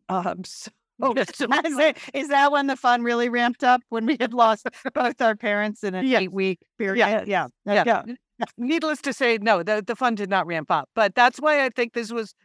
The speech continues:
Speaker 2: a pivotal time, because we knew some hard truths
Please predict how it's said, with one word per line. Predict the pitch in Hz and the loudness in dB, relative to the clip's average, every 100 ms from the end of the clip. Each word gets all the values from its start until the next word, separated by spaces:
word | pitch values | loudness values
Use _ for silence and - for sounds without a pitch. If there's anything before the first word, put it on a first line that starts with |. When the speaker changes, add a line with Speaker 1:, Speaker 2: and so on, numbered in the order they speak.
| - | -8
Speaker 2:
a | 262 | -8
pivotal | - 254 240 240 233 | -4 -4 -2 0 -2
time, | 240 202 175 151 _ _ _ | 2 2 2 -4 _ _ _
because | 226 269 208 | -2 -2 -2
we | 233 233 | -2 -2
knew | 226 285 320 | -2 -2 -2
some | - 269 | -4 -2
hard | 254 254 214 | 0 -2 -4
truths | 262 254 247 - - | -6 -4 -6 -10 -20